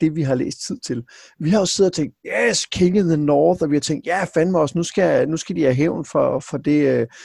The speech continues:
der blev gjort mod Ned Stark," og så videre, og så videre. Og nu, nu får vi det altså tilbage i hovedet igen. Altså nu, nu har vi siddet der og jublet over alt det der, "Åh, Game of Thrones," og så spiller de det her rænkespil og sådan noget. Men nu får vi vist, hvad, hvad, hvad der også kommer af alt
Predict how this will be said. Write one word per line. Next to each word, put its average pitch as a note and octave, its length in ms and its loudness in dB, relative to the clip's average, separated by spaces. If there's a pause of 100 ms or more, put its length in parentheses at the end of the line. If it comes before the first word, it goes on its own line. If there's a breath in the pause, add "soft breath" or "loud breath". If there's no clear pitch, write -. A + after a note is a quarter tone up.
(200 loud breath)
der C#3 60 -4
blev B2 160 -4
gjort D3+ 220 0
mod D3 180 -2
Ned C3 200 -2
Stark," C3+ 500 -4
og C#3 120 -4
så C#3+ 120 -8
videre, C3 220 -2
og D3 80 -4
så C3+ 100 -12
videre. D3+ 220 -4 (600 loud breath)
Og C3+ 100 0
nu, F3+ 200 -2 (140)
nu D3+ 160 -4
får A#3+ 220 0
vi G#3 120 -2
det E3+ 100 0
altså B2 240 -2
tilbage C3+ 340 -2
i F#3 40 0
hovedet F3+ 300 0
igen. G3 220 -2 (140)
Altså D#3 160 -6
nu, F3+ 100 -2 (120)
nu G3+ 160 -2
har A3 80 0
vi F#3+ 100 -6
siddet G#3 260 0
der G#3 140 0
og E3 100 0
jublet F3 340 0
over F3 140 2
alt F3 140 -2
det F3 80 0
der, E3+ 80 0
"Åh, D3+ 340 -4
Game D#3+ 220 -2
of E3 80 -2
Thrones," E3 480 0
og C3 160 -2
så D#3+ 160 -4 (320)
spiller E3 240 2
de D#3 100 -2
det C#3+ 120 2
her - 140 0
rænkespil C#3+ 480 -2
og C3+ 60 0
sådan D3+ 80 -4
noget. C#3+ 160 -4 (360 loud breath)
Men D3+ 100 0
nu F3+ 80 0
får A#3 180 -2
vi D#3+ 140 2
vist, E3+ 300 -6 (320)
hvad, D3+ 140 4 (260)
hvad, D3+ 160 -2 (160)
hvad C#3 140 2
der C#3 80 -4 (120)
også F3 360 -2
kommer D#3+ 360 -4
af A#2 100 -4
alt B2+ 140 -4